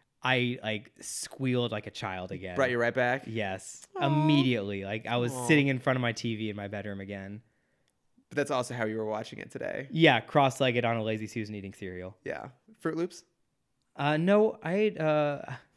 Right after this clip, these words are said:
Speaker 1: was a, I was a, a, a adult eater as a child. I ate Raisin Bran.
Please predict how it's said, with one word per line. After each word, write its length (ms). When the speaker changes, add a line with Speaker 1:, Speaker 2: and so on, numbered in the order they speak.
Speaker 1:
was 120
a, 40
I 20
was 100
a, 40
a, 60
a 60
adult 480
eater 220
as 80
a 40
child. 300
I 60
ate 180
Raisin 300
Bran. 320